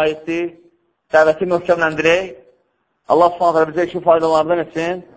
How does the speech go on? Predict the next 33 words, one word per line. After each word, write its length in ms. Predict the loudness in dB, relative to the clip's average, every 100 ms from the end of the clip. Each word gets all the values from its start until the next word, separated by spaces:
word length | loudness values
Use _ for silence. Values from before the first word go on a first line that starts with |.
| -20 -20 -20 -20 _ 0
və 120 | 0
bizi 200 | 0 -4 -6
dində 180 | -4 0
sabit 300 | 2 0 -2
etsin 400 | -6 -6 -6 -8 -14 _ _ _ -2
və 80 | -2
bizi 140 | 0 0
Ramazanı 460 | 2 2 2 0 -4 -10 -20 _ _ _ _ _ _ _ 0
tam 300 | 2 2 -2 -20
tutanlardan 580 | -2 0 2 2 0 -4
etsin 240 | -8 -12
inşallah. 400 | -8 -4 -4 -4 -8 -20 _ _ _ _ _ _ -10 2
Və 100 | 4 4 2
həmçinin 420 | -4 -6 -8 -8 -4
Allah 220 | 0 0
Subhanahu 240 | 2 0 0
taala 80 | 2
dua 160 | 2
edir 160 | 2 -2
ki, 60 | -2
ölkəmizi 420 | -2 -2 -2 0
həmçinin 260 | -2 -4 -4
müsəlman 360 | -2 0 -2 -2
ölkəni 260 | -2 -2 -2
xətadan, 340 | -2 0 2
bəladan 320 | 4 4 4 0
qorusun 420 | -4 -4 -4 -6 -12 _ _ -20 -6
və 140 | -2 0
həmçinin 340 | -2 -10 -8
məscidimizin 480 | -8 -10 -12 -4 -2
açılmağına 400 | -2 -2 0 2
yarıb 240 | 0 0
kömək 240 | -2 2